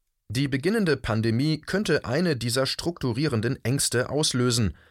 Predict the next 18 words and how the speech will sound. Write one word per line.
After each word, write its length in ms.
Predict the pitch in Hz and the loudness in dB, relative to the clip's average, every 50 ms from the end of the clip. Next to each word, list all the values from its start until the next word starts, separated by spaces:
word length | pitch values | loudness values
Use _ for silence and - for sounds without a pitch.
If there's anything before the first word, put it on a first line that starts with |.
| _ _ _ _ _ _ | _ _ _ _ _ _
Eine 300 | - 120 123 127 127 120 | -2 0 2 2 2 0
größere 500 | 104 107 110 185 226 - - 127 107 107 | 0 -2 0 0 2 2 2 2 2 0
Pandemie 540 | 92 - 113 107 113 117 113 117 143 196 170 | 0 0 0 0 2 2 2 2 0 0 0
wird 220 | 135 123 - - 120 | 0 0 2 2 2
dann, 240 | 117 135 170 196 202 - - - - | 2 2 2 -2 -4 -6 -14 -14 -6
wenn 180 | - 98 95 90 | -2 -2 0 0
sie 180 | 85 90 80 | 0 -2 -2
schwerwiegend 540 | 78 - - 113 131 139 131 135 127 139 139 | -4 -2 0 2 2 2 2 0 0 -2 -2
ist, 420 | - 151 185 - - - - - - | 0 0 -2 -2 -2 -6 -8 -10 -6
P 140 | - 101 | -4 -2
S, 320 | - 117 160 - - - - _ _ _ - - - - - | 0 0 -2 -2 -4 -8 -10 _ _ _ -20 -20 -20 -14 -8
besser 440 | 110 104 147 175 - - 196 185 - | -4 0 0 0 2 2 0 0 0
als 200 | 151 147 - 135 | 0 -2 -2 -2
jeder 320 | 156 214 196 185 135 117 | -2 -2 0 0 0 2
humanitäre 720 | 147 143 151 151 175 180 - - 185 190 170 160 135 120 | 2 2 2 0 0 0 -2 -2 -2 0 0 2 2 2
oder 300 | 95 101 92 90 82 - | 2 0 0 0 0 -2
ökologische 580 | - 95 - 123 113 127 156 151 139 - - 120 | -4 -4 -2 0 0 2 2 0 0 -2 -2 -2
Diskurs 560 | 123 143 - - - 170 156 143 127 - - | -2 -2 -2 -2 0 0 0 0 0 -2 -4